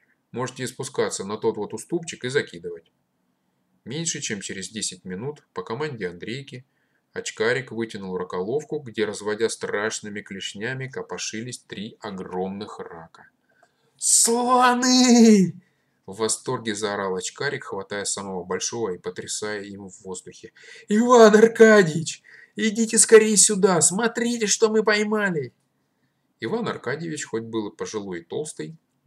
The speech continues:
рысцой прибежал глядеть, какие раки тут живут в речной глубине. Про девчонку и говорить нечего.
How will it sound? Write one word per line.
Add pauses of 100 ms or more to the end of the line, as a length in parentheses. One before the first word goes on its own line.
(100)
рысцой
прибежал
глядеть,
какие
раки
тут
живут
в
речной
глубине. (1700)
Про
девчонку
и
говорить
нечего.